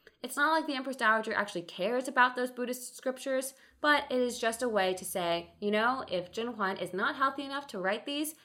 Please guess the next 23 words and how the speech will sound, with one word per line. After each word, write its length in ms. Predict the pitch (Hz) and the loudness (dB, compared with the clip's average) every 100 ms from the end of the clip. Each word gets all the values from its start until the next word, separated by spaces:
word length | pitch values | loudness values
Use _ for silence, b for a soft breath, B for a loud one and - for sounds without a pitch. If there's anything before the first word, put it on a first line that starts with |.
| B | B
then 160 | 196 190 | -2 0
I 140 | 175 | 0
will 120 | 160 | 0
be 120 | 165 175 | -2 -2
very 260 | 156 151 | -2 -2
upset." 500 | 151 - - - - - _ _ _ _ _ _ _ _ _ _ _ _ _ _ _ _ | -6 -8 -10 -10 -14 -18 _ _ _ _ _ _ _ _ _ _ _ _ _ _ _ _
Well, 140 | 294 302 | 0 2
it's 200 | 302 - | 0 -6
time 380 | 349 339 370 415 | -2 2 2 2
for 100 | 427 | -2
the 140 | 440 | -2
Princess 360 | 320 277 277 269 - | -2 -2 -2 -6 -8
Longyue's 480 | 202 214 277 233 226 | -6 -2 0 -2 -2
birthday. 480 | 208 202 - - - _ _ _ _ _ _ _ _ _ _ _ _ | -4 -4 -10 -14 -16 _ _ _ _ _ _ _ _ _ _ _ _
She 180 | - 285 | -8 -2
does 200 | 302 359 466 | 2 2 2
indeed 400 | 311 311 262 185 - | 0 0 -2 -4 -4
have 140 | 214 | -4
a 60 | 214 | -4
jade 500 | 185 - 247 269 285 | -6 -4 -4 -4 -6
collar 420 | - - 311 302 | -14 -4 -2 0
necklace 400 | 262 220 196 190 | -2 -4 -8 -12
on, 300 | - - - | -14 -18 -20